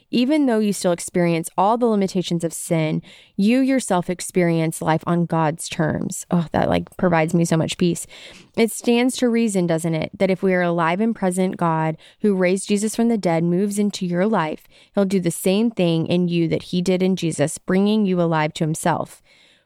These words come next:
When God lives and breathes into you, and he does, as surely as he does in Jesus, you are delivered from that dead life.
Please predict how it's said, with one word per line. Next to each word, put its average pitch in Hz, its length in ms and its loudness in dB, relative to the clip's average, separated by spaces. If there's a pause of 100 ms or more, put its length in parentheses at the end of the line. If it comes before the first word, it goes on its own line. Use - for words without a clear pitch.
When 196 180 0
God 180 300 0
lives 180 440 0
and 180 180 0
breathes 165 340 0
into 190 360 -2
you, 143 320 -2
and 170 140 0
he 170 100 0
does, 185 500 0
as 170 80 0
surely 185 380 0
as 165 120 -2
he 170 100 -6
does 160 180 0
in 165 100 2
Jesus, 165 520 -2 (420)
you 220 200 2
are 262 100 2
delivered 196 440 2
from 165 200 0
that 160 180 0
dead 160 240 0
life. - 460 -4